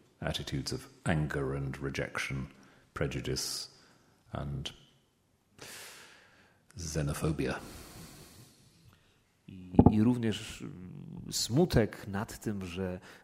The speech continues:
Speaker 2: w rozmowie wokół Brexitu, e, mm, wyszły takie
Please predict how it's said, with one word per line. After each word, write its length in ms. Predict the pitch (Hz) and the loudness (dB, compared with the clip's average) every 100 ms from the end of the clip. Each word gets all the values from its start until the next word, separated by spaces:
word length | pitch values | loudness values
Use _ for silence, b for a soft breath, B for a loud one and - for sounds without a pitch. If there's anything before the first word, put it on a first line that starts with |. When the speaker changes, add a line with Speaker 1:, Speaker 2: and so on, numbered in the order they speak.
| - | -8
Speaker 2:
w 240 | 101 107 | -2 0
rozmowie 880 | - 113 104 113 147 226 123 117 98 | 2 2 2 4 10 10 10 8 6
wokół 680 | 90 107 117 107 - 107 98 | 2 -4 -4 -6 -6 -6 -6
Brexitu, 960 | 87 90 98 92 - 101 - 98 101 113 B B B B | -8 -6 -6 -6 -6 -6 -8 -8 -8 -8 B B B B
e, 40 | 92 | -6
mm, 680 | 92 92 - - 95 90 85 - - - - | -4 -6 -10 -12 -10 -10 -14 -20 -20 -20 -18
wyszły 920 | 90 95 113 - - 110 107 104 104 101 95 - | -10 -6 -6 -6 -6 2 2 4 0 -4 -10 -8
takie 480 | 110 - 107 101 | -8 -6 -4 -4